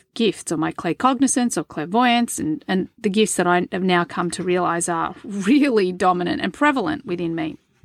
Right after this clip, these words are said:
And anyway, so as I started to realize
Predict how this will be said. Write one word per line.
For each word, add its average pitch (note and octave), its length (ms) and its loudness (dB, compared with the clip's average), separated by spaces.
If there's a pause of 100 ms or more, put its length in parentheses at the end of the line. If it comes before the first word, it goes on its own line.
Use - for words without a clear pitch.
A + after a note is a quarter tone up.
(1400)
And C4+ 220 4
anyway, A#3 600 2
so C4 420 -2 (560)
as E4+ 460 4 (140)
I A#3 340 0
started G#3+ 420 -2
to G3+ 120 -6
realize F3+ 720 2